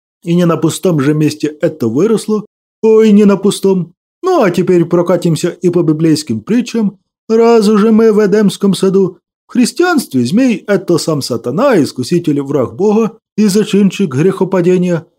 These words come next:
Он же олицетворяет силы зла, разрушение, коварство и лукавство, одним словом, вселенское зло, которое человек должен преодолеть себе.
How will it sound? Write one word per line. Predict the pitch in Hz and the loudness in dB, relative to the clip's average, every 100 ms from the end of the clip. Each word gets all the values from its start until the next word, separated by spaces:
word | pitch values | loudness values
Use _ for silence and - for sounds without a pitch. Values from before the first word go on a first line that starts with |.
| _ _ | _ _
Он | 320 269 | 0 2
же | 202 220 | 2 0
олицетворяет | 196 208 196 196 139 170 202 190 160 | 2 0 2 -2 0 2 4 2 0
силы | - 196 143 | 0 2 2
зла, | 117 135 254 214 | 2 2 2 2
разрушение, | 156 135 135 - 202 160 | 0 0 -4 0 0 0
коварство | 135 - 127 214 208 - 143 - | -2 -4 -2 -2 -2 -2 -4 0
и | |
лукавство, | 131 113 143 233 - 214 220 214 _ _ | -2 0 0 -2 0 0 0 -2 _ _
одним | 208 196 214 180 | 0 2 2 2
словом, | 190 202 202 185 | 2 2 2 0
вселенское | - 190 190 - - 110 | 0 2 2 -2 -4 -4
зло, | 120 240 226 _ _ _ | -2 -4 -4 _ _ _
которое | - 220 233 220 220 | -2 2 4 4 4
человек | - 170 208 208 190 | 2 2 4 4 2
должен | 151 196 202 190 185 | 2 2 2 2 0
преодолеть | - 156 185 180 180 175 | 0 2 2 2 2 0
себе. | - 160 170 156 | -2 0 0 -2